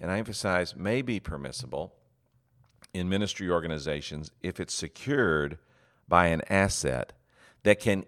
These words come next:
easily be converted to satisfy the debt. Now, typically,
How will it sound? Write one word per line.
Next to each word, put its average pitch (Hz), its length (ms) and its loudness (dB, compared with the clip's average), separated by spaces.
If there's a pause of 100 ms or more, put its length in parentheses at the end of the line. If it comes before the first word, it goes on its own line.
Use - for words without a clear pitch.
easily 147 640 0
be 127 200 -2
converted 87 800 0 (580)
to 82 120 -4
satisfy 78 840 2
the 65 120 -8
debt. 67 380 -2 (1400)
Now, 107 280 6
typically, 98 920 2